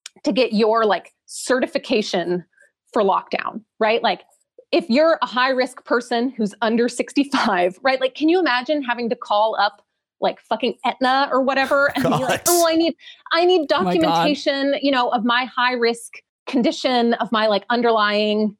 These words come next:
Speaker 1: you know, health condition," and then, you know, getting that documentation and then submitting it to, I don't know where, like, your state's, <laughs>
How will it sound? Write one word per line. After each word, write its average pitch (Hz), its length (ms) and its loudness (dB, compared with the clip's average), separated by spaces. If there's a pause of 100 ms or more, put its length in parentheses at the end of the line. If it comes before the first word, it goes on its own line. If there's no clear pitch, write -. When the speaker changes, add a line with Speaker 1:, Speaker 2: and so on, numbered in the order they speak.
(240)
Speaker 1:
you 269 160 2
know, 208 160 2
health 254 260 0
condition," 202 640 0 (320)
and 262 180 2
then, 233 200 2
you 240 80 2
know, 185 260 0
getting 285 240 0
that 214 160 -2
documentation 202 680 -2
and 220 120 -2
then 208 140 -2
submitting 254 460 -2
it 220 200 2
to, - 160 -2
I 226 120 0
don't 285 120 -2
know 202 80 0
where, 180 300 0
like, 202 240 -2
your 202 100 0
state's, - 680 -6 (220)
<laughs> - 140 -4